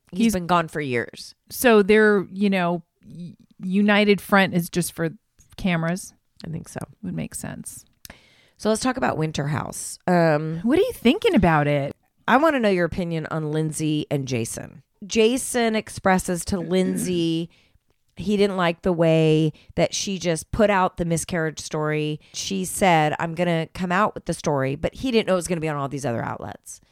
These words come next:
Speaker 1: And he was kinda hurt by that. And
Speaker 2: I, I
Speaker 1: he had to explain to his family, like, "Oh, shit, yeah."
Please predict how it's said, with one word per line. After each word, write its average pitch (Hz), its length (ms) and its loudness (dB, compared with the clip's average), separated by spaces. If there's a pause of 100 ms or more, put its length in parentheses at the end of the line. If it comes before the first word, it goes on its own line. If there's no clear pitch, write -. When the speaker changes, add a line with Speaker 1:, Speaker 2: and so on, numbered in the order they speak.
(320)
Speaker 1:
And 156 100 -4
he 156 140 -6
was 151 100 -10
kinda 135 200 -8
hurt 143 200 -4
by 73 140 -10
that. - 240 -12 (460)
And 214 100 0
Speaker 2:
I, 262 200 2
I - 120 2
Speaker 1:
he 262 60 8
had 226 120 6
to 202 60 2
explain 180 400 -2
to 160 60 -2
his 156 120 -2
family, 185 340 2
like, 156 220 -6
"Oh, 185 140 0
shit, - 340 -6
yeah." 139 160 -6